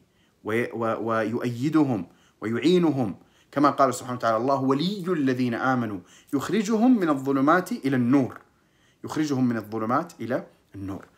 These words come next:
هنا الله سبحانه وتعالى ولي إبراهيم أيده في، في أمره بأن أراه ملكوت السماوات والأرض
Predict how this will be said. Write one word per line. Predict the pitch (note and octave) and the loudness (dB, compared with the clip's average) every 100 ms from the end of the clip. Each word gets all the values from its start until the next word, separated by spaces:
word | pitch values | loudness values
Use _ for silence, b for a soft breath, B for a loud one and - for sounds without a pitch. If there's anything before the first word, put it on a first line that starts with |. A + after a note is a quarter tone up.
| b b b b | b b b b
هنا | F3 A3 C4 C#4+ - b b b G#2 | 2 6 4 2 -8 b b b -4
الله | C3 C#3+ D3+ C3 | 2 4 4 2
سبحانه | B2+ G2+ C3+ C3 A#2 | -8 -6 -4 -4 -6
وتعالى | A2 A#2 C3 C3 B2+ b b b - | -4 -2 0 0 -2 b b b 0
ولي | C#3+ A3+ G#3+ G3 F3+ | 2 4 4 6 6
إبراهيم | D#3 D#3 D#3+ G3 A#2 - _ _ _ _ _ F3+ | 6 4 4 2 2 -2 _ _ _ _ _ 2
أيده | F#3 G#3 B3+ A#3 D#3 | 4 4 4 4 2
في، | B2+ C3 - - | 0 -4 -6 -10
في | - B2+ - B2 | -6 -4 -4 -2
أمره | C3 A#2+ G#2+ F2+ - b b - | 0 0 -4 -8 -12 b b -2
بأن | B2+ E3 D3+ - | 0 0 0 0
أراه | C3 D3 F3 F3+ D#3 | 4 6 8 8 6
ملكوت | D3+ C3+ C3 C#3+ C3 | 2 2 2 -2 -6
السماوات | - - B2 A#2+ A#2 A2+ | -8 -4 -2 0 0 -2
والأرض | A2+ A2+ A#2+ | -4 -2 -2